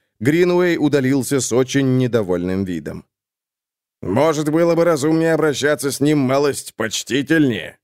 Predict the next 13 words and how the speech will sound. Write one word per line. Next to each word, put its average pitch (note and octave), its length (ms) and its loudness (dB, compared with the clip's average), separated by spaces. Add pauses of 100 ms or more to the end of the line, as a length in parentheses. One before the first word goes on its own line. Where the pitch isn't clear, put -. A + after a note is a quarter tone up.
(140)
пробурчал G#2+ 640 -2
Йин. G2 340 -8 (600)
«Я C#3+ 220 2
уже D#3 220 0
пытался E3 540 0
вести B2 280 -2
себя A#2+ 240 0
разумно», G2+ 540 -4 (200)
отрезал G#2 560 0
Лео. F2 320 -4 (540)
«Мне D3 360 2
не C#3+ 100 2
понравилось». B2 840 0